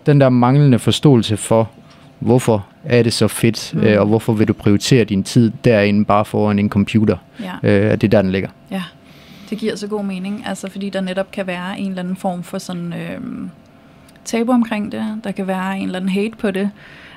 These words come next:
Speaker 2: Øhm, og måske, nu sidder jeg og tænker, når du foreslår det her med fodbold, jeg sad lige og tænkte det selv, inden du sagde det, og det her med sådan,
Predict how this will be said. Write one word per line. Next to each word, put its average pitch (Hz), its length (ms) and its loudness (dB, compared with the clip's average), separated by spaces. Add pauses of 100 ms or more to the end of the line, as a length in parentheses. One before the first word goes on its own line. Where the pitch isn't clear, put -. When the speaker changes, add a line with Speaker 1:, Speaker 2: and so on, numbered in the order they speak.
(120)
Speaker 2:
Øhm, 175 560 -2
og 202 140 -2
måske, 208 460 -6
nu 226 120 2
sidder 226 240 -4
jeg 190 120 0
og 185 60 -6
tænker, 202 260 -4
når 196 120 -2
du 180 100 -10
foreslår 190 400 -4
det 185 140 -2
her 185 80 0
med 185 120 -2
fodbold, 208 360 0
jeg 190 100 -4
sad 190 160 -2
lige 202 120 0
og 202 60 -2
tænkte 240 260 4
det 226 100 -2
selv, 180 200 0
inden 196 160 0
du 214 80 0
sagde 240 300 0
det, 294 80 -4 (420)
og 226 260 4
det 240 100 2
her 247 100 4
med 226 220 2
sådan, 226 540 0